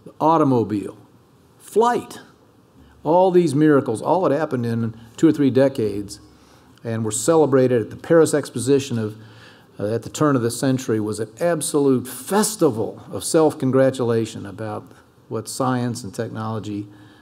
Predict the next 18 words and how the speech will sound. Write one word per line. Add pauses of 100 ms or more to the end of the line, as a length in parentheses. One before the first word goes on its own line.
(220)
uh,
w-,
was
gonna
mean, (160)
and (300)
how
the
march
upward
of
humanity
was
now, (680)
uh,
set
in
stone.